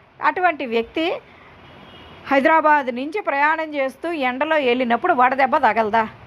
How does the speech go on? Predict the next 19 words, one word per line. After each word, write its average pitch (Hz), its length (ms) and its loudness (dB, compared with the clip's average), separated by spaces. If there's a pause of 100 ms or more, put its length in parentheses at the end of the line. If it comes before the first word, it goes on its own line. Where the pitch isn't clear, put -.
(100)
ఇది 277 160 -2
బేసిక్. 330 420 2 (1300)
ఇప్పుడు 226 220 0
చనిపోయిన 277 460 2
వ్యక్తి 285 280 -4
తాగారు, 262 600 2
తాగలేదు, 262 600 0
ఆయన 262 420 0
గురించి 277 280 -6
అవన్నీ 262 440 0
మనం 254 240 -4
మాట్లాడకూడదు. 247 520 0
ఎందుకంటే 262 460 0 (320)
ఆయన 277 200 4
ఒక 247 120 2
గౌరవప్రదమైనటువంటి 262 1300 0
వృత్తిలో 240 400 -2
ఉన్నటువంటి 233 460 -2
వ్యక్తి. 233 380 -2